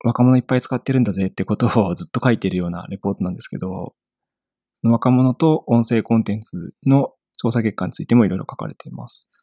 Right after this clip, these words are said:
はい。まあ、一応ミレニアル世代と、えー、Z世代の比較なんかをしながら、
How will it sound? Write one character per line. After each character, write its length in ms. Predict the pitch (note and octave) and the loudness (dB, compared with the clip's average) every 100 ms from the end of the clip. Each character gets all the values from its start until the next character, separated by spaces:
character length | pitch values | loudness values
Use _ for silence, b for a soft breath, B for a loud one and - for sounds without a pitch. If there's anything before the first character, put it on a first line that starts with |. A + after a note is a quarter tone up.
| _ _ _ _ _ _ _ _ _ _ _ _ | _ _ _ _ _ _ _ _ _ _ _ _
は 160 | A#2+ | -4
い。 100 | A2 - | -2 2
ま 80 | |
あ、 20 | A#2+ | 2
一 140 | D3+ | 4
応 60 | D3 | 4
ミ 100 | D3 | 6
レ 100 | D#3+ | 6
ニ 140 | F3 | 4
ア 60 | F3+ | 2
ル 60 | |
世 160 | E3+ F3 | 2 4
代 220 | B2+ G2+ | 2 0
と、 300 | F#2+ F#2+ - - | -2 -4 -6 -6
え 80 | A2 | -4
ー、 20 | |
Z 320 | G#2+ - - | -2 -2 2
世 20 | |
代 160 | A2 G2 _ _ _ | 2 0 _ _ _
の 80 | G2+ | -12
比 60 | G2 | -6
較 200 | A2+ A2+ | -4 0
な 80 | A2 | 2
ん 100 | G#2 | 0
か 120 | - | -4
を 80 | F#2+ | -8
し 140 | - | -4
な 100 | G2 | -4
が 120 | F#2+ F#2+ | -2 0
ら、 280 | G#2+ - | 0 -2